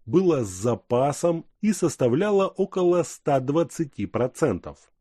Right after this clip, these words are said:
Однако золото уходило на Запад, а для кредитования национальной промышленности финансов не хватало.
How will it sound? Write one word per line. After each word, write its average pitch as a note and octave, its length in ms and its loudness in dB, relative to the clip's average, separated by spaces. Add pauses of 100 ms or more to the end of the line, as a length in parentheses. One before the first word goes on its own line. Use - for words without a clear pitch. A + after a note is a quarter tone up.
Однако C#3+ 440 2
золото G#2+ 760 0
уходило G#2+ 640 -2
на C3+ 180 0
Запад, - 480 -2 (240)
а F#3+ 140 0
для D#3 240 -2
кредитования B2+ 840 0
национальной C3+ 960 -2
промышленности D3+ 1080 -2
финансов C3+ 880 -2 (480)
не G#2 220 0
хватало. G#2+ 640 -2